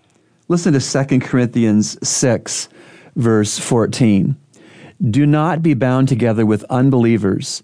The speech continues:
for what partnership have righteousness with lawlessness? Or what fellowship has light with darkness?" In the language of this verse, you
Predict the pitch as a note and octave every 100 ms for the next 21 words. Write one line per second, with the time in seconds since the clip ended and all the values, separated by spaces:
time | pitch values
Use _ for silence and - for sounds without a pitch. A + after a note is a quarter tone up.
0 | _ - - _ B2+ A2+ C3+ E3+ - C#3+
1 | B2+ B2 - B2 - - _ - B2+ G#2
2 | G#2+ A2+ C3 - C3+ C#3+ C3+ B2+ - B2
3 | A2 A2 G#2 A2 A#2 A#2 C#3 C3+ C#3 -
4 | - - - - - A#2+ A#2 A#2 C3+ -
5 | C3+ C#3 C#3 - A2 - - - - A#2+
6 | G2+ G#2+ G#2 A2 - - - _ A2 G2+
7 | - G2+ A2 B2+ C#3+ - - _ _ E3+
8 | G3+ E3+ D#3 E3+ E3+ C#3+ A2+ A2+ G2+ G2
9 | B2+ G#2+ G#2 - - - _ _ _ _
10 | - C3 C#3 E3 F#3 F#3